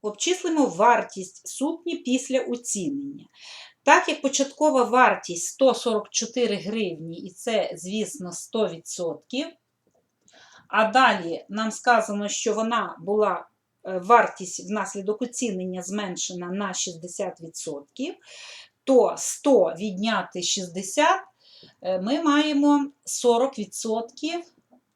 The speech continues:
уже вартість сукні після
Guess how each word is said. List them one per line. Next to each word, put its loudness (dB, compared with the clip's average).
уже -6
вартість 0
сукні -4
після -4